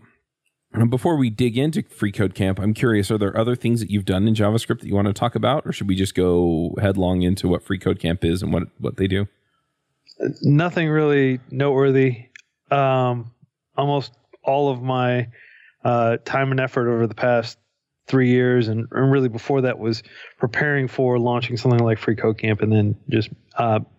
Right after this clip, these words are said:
Speaker 2: maintaining and helping expand the, the community and the platform.
Speaker 1: Awesome. So, so Free Code Camp, you know, it kinda comes out of this desire to help people to learn to code.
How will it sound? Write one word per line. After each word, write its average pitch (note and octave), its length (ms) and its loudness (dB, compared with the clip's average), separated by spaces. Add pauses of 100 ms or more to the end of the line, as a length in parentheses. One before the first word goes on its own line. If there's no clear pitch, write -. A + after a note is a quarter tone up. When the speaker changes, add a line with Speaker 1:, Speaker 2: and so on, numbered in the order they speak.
(140)
Speaker 2:
maintaining A#2 640 2 (580)
and A2+ 240 0
helping A2 340 0
expand G#2+ 460 2
the, A2 260 2 (380)
the B2 80 0
community A2+ 480 2
and G#2+ 160 4
the G#2 40 2
platform. G#2 560 -2 (920)
Speaker 1:
Awesome. F#2+ 460 0 (200)
So, F3+ 480 0
so - 180 -2
Free G#3 180 -2
Code E3 260 -4
Camp, F#2 300 -2
you G2 60 2
know, G2+ 140 2
it - 80 -4
kinda G2 220 0
comes G2 340 -2
out F#2+ 160 2
of F#2 100 0
this E2+ 380 -2 (420)
desire F#2 580 2
to F2+ 100 0
help F#2+ 180 -2
people F#2+ 320 0
to F2+ 200 0
learn F2+ 340 0
to - 100 -6
code. E2+ 520 -2